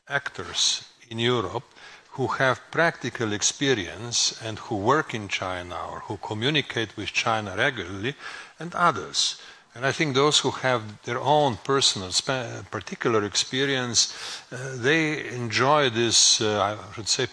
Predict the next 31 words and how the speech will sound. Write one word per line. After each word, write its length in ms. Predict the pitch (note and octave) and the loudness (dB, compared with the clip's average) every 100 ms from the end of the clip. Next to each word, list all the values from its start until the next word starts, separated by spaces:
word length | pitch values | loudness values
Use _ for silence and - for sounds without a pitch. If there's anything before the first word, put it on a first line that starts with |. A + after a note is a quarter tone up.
| - | 2
pleasant 560 | C3 C#3+ B2 G#2+ E2+ | 4 6 4 2 -6
temperature. 580 | - F#2 E2 F2 D#2 - - | -10 -10 -10 -10 -6 -8 -8
They 140 | F#2+ A2+ | -4 -2
are 80 | |
more 480 | G2+ A2 A#2+ A#2 A2+ | -2 0 4 4 2
on 220 | A2+ G#2 | -2 -8
the, 200 | G2 G2 - | -6 -6 -6
on 160 | G#2 | -10
the 100 | G2 | -2
side 320 | F#2 A#2+ A2 G2+ | 2 4 2 0
of 120 | F#2 | -6
the 80 | F2+ | -8
pleasant 540 | - B2 A2 G2 D#2+ | -2 0 0 -4 -8
temperature. 480 | - - - - - G2+ | -12 -12 -16 -16 -10 -2
Those 360 | C#3 D#3+ - | 0 2 2
who 180 | - D3+ | 2 4
are 260 | B2+ A#2+ G#2 - - - - - | 6 6 4 -2 -8 -8 -10 -4
less 580 | A2 B2+ E3 D3+ - - | 0 2 4 4 4 2
in-, 280 | A2 A2+ G#2+ A#2 | -4 -10 -12 -8
experienced 760 | - - C#3 D3 A2+ G#2 G#2 | -4 -2 0 0 0 -2 -2
in 100 | A#2 | -2
that 260 | G#2+ A#2 - | -2 -4 -4
regard 380 | G#2+ G2 A2 A2 | -6 -2 -2 0
seem 360 | - - B2+ | -2 -2 -4
to 160 | A2 A2+ | -4 -6
have 420 | - A#2+ A2+ - - - - - | -2 0 0 -2 -10 -10 -10 -10
a 80 | - | -8
little 260 | G#2 A#2 A2+ | -6 -6 -4
more 260 | G#2+ A2+ - | 0 0 0
reserved 580 | G#2+ A2 - C3 B2 G2+ | -2 0 4 6 4 2
attitude, 560 | - A#2 - F#2+ - | -4 -4 -4 -8 -10